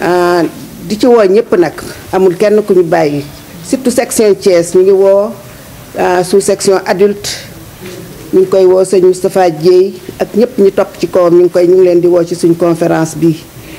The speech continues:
Di woo sous section village jeune ci njiital sëñ, euh, Modou Mbacke Mbaye, ñu ngi leen di woo ñoom ñëpp pour ñu teew si.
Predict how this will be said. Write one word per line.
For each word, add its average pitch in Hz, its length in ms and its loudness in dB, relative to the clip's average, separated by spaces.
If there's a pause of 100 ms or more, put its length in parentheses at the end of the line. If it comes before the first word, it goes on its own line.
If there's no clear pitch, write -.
(180)
Di 170 100 0
woo 202 200 4
sous 202 160 0
section 180 760 0 (100)
village 180 460 2 (120)
jeune 196 200 2 (800)
ci 190 100 0
njiital 185 360 2
sëñ, 180 200 2
euh, 175 380 4 (480)
Modou 185 240 2
Mbacke 180 360 0
Mbaye, 202 280 2 (1000)
ñu 180 80 2
ngi 180 100 6
leen 175 180 4
di 175 80 0
woo 175 240 4
ñoom 180 280 4
ñëpp 208 340 0
pour 202 120 2
ñu 180 140 6
teew 165 260 2
si. 151 180 -10